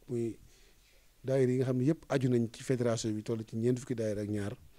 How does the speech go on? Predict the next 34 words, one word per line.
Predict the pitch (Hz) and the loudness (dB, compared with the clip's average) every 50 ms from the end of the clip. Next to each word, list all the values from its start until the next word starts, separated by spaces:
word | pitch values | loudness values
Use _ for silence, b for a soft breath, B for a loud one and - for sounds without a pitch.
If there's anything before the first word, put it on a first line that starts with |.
| b b b b b b b b b b b b - - _ | b b b b b b b b b b b b -20 -18 _
muy | - 131 127 127 131 131 | -8 -6 -2 0 2 4
ñi | 131 131 | 4 4
ne | 131 127 | 4 4
ci | 120 131 | 4 4
réew | 123 127 120 | 4 4 4
mi | 113 117 | 4 4
yëpp, | 139 151 151 - - - - - | 4 2 2 -2 -12 -16 -8 -4
ñoo | 139 123 123 | -2 0 0
ngi | 123 120 123 | 0 0 -2
yëkkati | 123 135 117 120 | -2 -2 -4 -2
kàddu | - 123 110 113 110 | -2 -2 -2 -2 -2
goo | 113 110 | -2 -4
xam | 101 110 104 | -4 -4 -4
ne | 110 | -4
daal | 107 98 101 101 - - - - _ - 147 | -4 -4 -6 -8 -12 -18 -20 -20 _ -20 -4
bépp | 135 156 160 - - | -4 -4 -2 -2 0
daayira | 143 147 143 135 131 123 | 2 2 4 4 2 2
boo | 120 117 117 | 0 0 -2
xam | 113 117 113 | -2 0 0
ne | 113 | 0
yaa | 117 117 | 0 0
ngi | 120 | 0
def | 117 113 110 | -2 -2 -4
daayira, | 110 117 110 113 113 95 87 - - _ b b b b b b b b - | -2 0 0 0 0 -2 -4 -12 -20 _ b b b b b b b b -2
ñoo | 117 120 | -2 0
ngi | 117 120 117 | 0 0 0
sàkku | - - 123 - - 113 | 0 0 -2 -2 -2 -4
ci | 110 | -2
yow | 113 110 104 98 | -2 -2 -2 -2
saa | - - 120 117 | -2 -2 -2 -2
bu | 113 117 | -2 0
daayira | 120 127 131 131 123 117 | 0 2 2 2 2 2
yeggee | 117 113 117 120 113 107 107 | 0 0 0 0 -2 -2 -4
tee | 101 101 101 101 | -4 -4 -6 -6